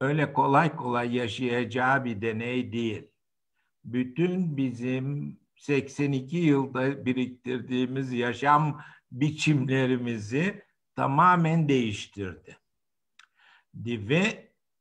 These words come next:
yaşa-, hala uğraşıyoruz. Daha da önümüzdeki yıllarda uğraşacağız.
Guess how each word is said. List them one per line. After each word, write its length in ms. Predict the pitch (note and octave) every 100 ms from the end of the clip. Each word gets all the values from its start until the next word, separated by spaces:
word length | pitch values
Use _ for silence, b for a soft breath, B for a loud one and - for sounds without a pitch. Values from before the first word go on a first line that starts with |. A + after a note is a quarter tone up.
| _ _ _ _ _
yaşa-, 1040 | C#3 D3+ D3 D#3 D3+ D3 C#3 C3+ C3 B2+ B2
hala 720 | - D#3+ F#3+ F3 D3+ C#3 C3+
uğraşıyoruz. 1040 | D3 C#3 C3+ A#2 - C#3+ C3 B2 C#3+ D#3+ -
Daha 320 | A#2+ A#2+ A#2+
da 100 | B2
önümüzdeki 760 | A#2+ A#2 A#2+ A2 G#2+ A#2+ A2 B2+
yıllarda 840 | A#2 A2+ A2+ A#2 A#2 G#2 A#2 A2
uğraşacağız. 1080 | A2 G#2+ G#2+ G2 A2+ G#2 A2+ G#2 - -